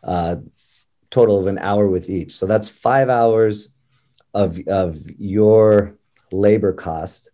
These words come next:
that has been invested in that person. Um,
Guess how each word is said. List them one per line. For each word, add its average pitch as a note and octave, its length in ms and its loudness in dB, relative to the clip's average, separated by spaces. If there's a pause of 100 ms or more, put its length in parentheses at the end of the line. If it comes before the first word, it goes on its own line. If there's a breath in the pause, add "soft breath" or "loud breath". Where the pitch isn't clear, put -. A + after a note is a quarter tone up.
(140)
that G2 120 -2
has F#2 100 -2
been G2 140 0
invested F#2 500 -2
in F2 100 -4
that E2+ 200 -6
person. F#2 560 -6 (600 soft breath)
Um, G#2 640 0